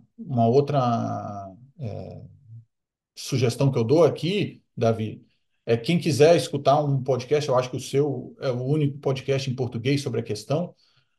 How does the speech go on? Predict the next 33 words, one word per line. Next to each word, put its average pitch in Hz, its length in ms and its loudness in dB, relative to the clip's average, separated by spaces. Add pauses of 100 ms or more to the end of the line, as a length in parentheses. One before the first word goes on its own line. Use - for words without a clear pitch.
(220)
é, 120 280 -2
quem 151 180 -4
quiser 135 200 4
escutar 139 340 0
um 139 120 0
podcast 131 640 0
em, 127 400 -6
em 139 160 -4
inglês, 123 680 -2 (500)
eu 113 140 -2
vou 139 120 0
te 151 100 -4
passar 139 380 0
o 123 80 0
link 131 420 -2
do 120 180 -6
crooked 151 480 -6
ponto 127 260 -6
com, 160 420 -2 (640)
é, 117 200 -2
dot 117 380 2
com, 139 240 -2
né, 120 180 -4
em 123 60 -4
inglês, 113 340 -2
mas 113 200 -6 (100)
crooked 123 320 -6
ponto 117 280 -6
com, 151 380 -6 (400)
que 139 140 -6
tem 151 640 0
uma, 127 1200 -2
é, 104 520 -6